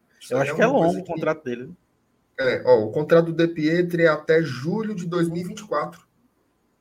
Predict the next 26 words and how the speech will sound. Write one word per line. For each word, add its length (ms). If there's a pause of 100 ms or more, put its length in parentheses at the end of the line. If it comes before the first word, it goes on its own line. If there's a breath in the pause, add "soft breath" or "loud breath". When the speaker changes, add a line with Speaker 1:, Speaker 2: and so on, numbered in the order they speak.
(100)
Speaker 2:
É, 160
Speaker 1:
Tá? 200
Então 140
Speaker 2:
tem 40
Speaker 1:
ainda 160
Speaker 2:
chão 100
Speaker 1:
tem 280
Speaker 2:
aí. 120 (540)
Speaker 1:
dois 360
anos 280
e 60
meio 240
de 120
contrato. 540
Então, 260
v-, 240 (320)
essa 320
reforma 720 (580)
do, 340
do 140
contrato, 640
do 100
salário, 460
certamente 760
vai 140
acontecer. 600